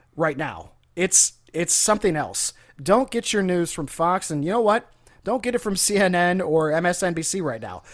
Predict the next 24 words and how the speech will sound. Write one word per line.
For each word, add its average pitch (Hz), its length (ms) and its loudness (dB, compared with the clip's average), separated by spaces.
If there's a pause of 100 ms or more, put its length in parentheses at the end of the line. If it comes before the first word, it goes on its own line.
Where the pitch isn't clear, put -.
(140)
Just - 260 4
watch 208 240 12
some 196 140 2
of 156 80 -2
these 156 180 -2
live 147 240 0
streams 175 440 -2 (240)
and 160 180 0
look 196 180 2
at 202 140 6
it 208 120 -2
from 180 160 -2
the 156 60 -2
people 185 280 -2
who 180 80 0
were 180 120 2
there 139 180 0
firsthand, 143 640 -4 (280)
just 214 280 0
filming 208 260 4
shit 180 240 0
with 160 120 -2
their 143 100 -2
phone. 101 340 -4